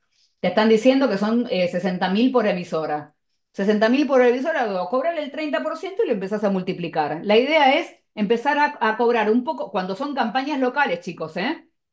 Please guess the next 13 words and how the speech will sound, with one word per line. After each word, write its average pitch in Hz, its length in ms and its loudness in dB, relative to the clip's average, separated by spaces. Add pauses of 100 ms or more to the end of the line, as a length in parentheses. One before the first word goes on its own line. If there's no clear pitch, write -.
(320)
Cuan-, 175 280 -6
cuando 190 260 4
son, 294 300 4 (320)
cuando 202 240 2
son 285 160 2
campañas 269 400 4
provinciales, 214 640 0
perdón, 151 340 -6
po-, 165 180 0
cuando 151 220 -2
son 294 220 -6
campañas 254 380 -2
locales, 247 640 0